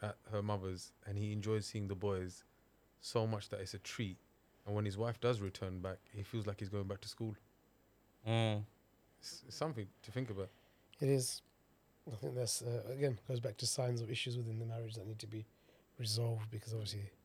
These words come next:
Speaker 3: they're there. You know, you talked about solutions,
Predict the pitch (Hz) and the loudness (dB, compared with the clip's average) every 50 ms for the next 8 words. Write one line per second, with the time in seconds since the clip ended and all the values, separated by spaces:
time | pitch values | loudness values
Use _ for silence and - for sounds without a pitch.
0 | - - - - - - - - - - _ - 117 110 104 107 117 107 101 - | -20 -20 -20 -20 -20 -20 -20 -20 -20 -20 _ -4 -4 -2 0 0 0 0 -2 -4
1 | - - - - - - - 135 139 135 - 190 160 175 147 151 117 - - - | -8 -16 -20 -20 -16 -4 0 0 0 2 2 2 2 6 6 6 6 6 2 2
2 | 131 139 147 131 - - 117 113 120 - - | 2 2 2 2 0 -2 -2 -2 -2 -4 -6